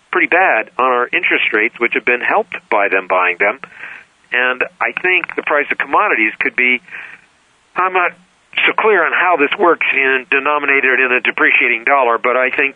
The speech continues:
uh, the tailwind of their buying in excess is likely to go away as well, and have to be a little more careful about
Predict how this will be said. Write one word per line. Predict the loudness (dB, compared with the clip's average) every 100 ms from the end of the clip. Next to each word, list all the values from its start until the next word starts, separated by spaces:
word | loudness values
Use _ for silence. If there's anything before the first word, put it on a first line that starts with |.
| 0
uh, | 0 0 -2 -8 -20 -20
the | -8 0 2 4 2 0 0
tailwind | 2 2 4 2 2 0
of | 2
their | 2 2
buying | 2 2 2 0
in | -2 -2
excess | 0 0 0 0 -6 -12
is | -10 -4
likely | 0 0 0 -2
to | 2
go | 4 4
away | 4 2 2
as | 0
well, | 0 2 2 -2 -16 -20 _ -4
and |
have | -2 -2
to | 0
be | 4
a |
little | 4 4
more | 2
careful | 2 0 0 -2 -2
about | 0 0 0